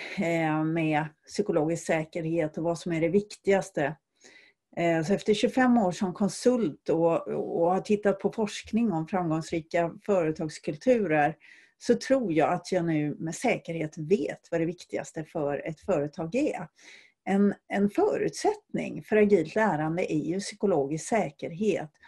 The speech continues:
Och jag har, eh, tänkt mycket på att det här då kan öka både produktivitet, engagemang, prestation, lärande, innovation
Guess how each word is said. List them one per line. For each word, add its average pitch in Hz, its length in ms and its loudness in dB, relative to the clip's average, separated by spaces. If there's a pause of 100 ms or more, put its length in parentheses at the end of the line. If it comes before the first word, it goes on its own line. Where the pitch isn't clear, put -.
(220)
Och 196 60 4
jag 220 120 6
har, 220 440 4
eh, 180 240 -2
tänkt 170 380 -4
mycket 165 300 -4
på 151 240 0
att - 280 -10 (160)
det 190 80 -2
här 214 260 2
då 170 100 2
kan 156 400 -4
öka 160 420 -4
både 160 240 0
produktivitet, 214 1040 -4 (120)
engagemang, 202 800 0 (340)
prestation, 208 880 0 (280)
lärande, 214 880 0 (420)
innovation 170 960 2